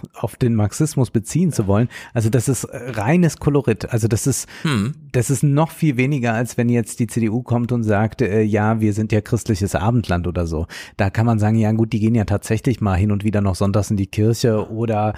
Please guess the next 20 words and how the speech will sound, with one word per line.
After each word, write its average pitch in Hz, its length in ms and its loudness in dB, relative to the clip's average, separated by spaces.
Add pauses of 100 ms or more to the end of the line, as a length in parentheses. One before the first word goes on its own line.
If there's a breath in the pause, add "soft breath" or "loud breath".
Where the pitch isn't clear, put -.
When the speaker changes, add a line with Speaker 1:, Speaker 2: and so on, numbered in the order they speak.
(260 loud breath)
Speaker 1:
äh, 104 220 2
vertreten 110 600 0
irgendeine 104 400 2
konservative 104 560 2
Speaker 2:
Ja, 113 80 2
aber 107 120 4
so 107 120 2
Speaker 1:
Position. 127 200 2
Speaker 2:
musst 104 120 0
du 110 40 2
es 104 40 2
ja - 0 -
lesen. 110 340 0
Speaker 1:
Aber 113 260 0
Speaker 2:
Marx 101 280 -2
ist 107 140 -2
ja 104 100 2
Jesus 101 400 0
dort. 104 160 -8 (380)
Speaker 1:
Aber 127 160 2